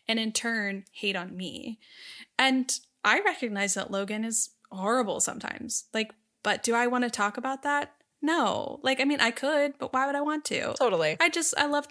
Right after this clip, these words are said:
Speaker 1: I love to love him. And I think that that's a lot of what I would like to get into in the podcast is just, like,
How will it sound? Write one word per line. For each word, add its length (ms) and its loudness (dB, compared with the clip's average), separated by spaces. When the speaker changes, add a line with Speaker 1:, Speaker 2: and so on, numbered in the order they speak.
Speaker 1:
I 60 0
love 200 0
to 80 -4
love 200 0
him. 240 -4
And 380 -2
I 120 0
think 220 -4
that 100 -6
that's 420 0
a 80 2
lot 300 2
of 120 -6
what 140 -4
I 120 0
would 200 -8
like 200 -4
to 100 -8
get 140 -6
into 240 -8
in 80 -6
the 80 -8
podcast 560 -4
is 140 -6
just, 260 0
like, 240 -8